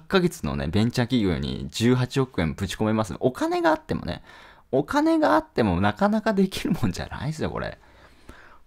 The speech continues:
マジでこの経営判断、マジ神、この経営判断神がかってるなと思いますけどね。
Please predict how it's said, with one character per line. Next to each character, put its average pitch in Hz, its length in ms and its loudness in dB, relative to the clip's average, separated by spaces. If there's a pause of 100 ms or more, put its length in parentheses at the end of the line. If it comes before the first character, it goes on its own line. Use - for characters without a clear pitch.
マ 123 180 4
ジ 196 120 0
で 139 60 6
こ 107 120 2
の 95 100 4
経 107 260 4
営 104 40 4
判 101 240 2
断、 80 160 0
マ 95 100 0
ジ - 80 -8
神、 - 380 0
こ - 120 0
の 190 120 4
経 214 100 2
営 220 200 4
判 208 160 0
断 95 100 2
神 107 280 0
が 170 120 0
か 190 60 -2
っ 185 40 -4
て 127 100 0
る 85 60 0
な 71 220 0
と - 80 -6
思 78 160 -2
い 80 40 -2
ま 82 120 0
す - 60 -12
け - 60 -8
ど 60 60 -8
ね。 50 200 -10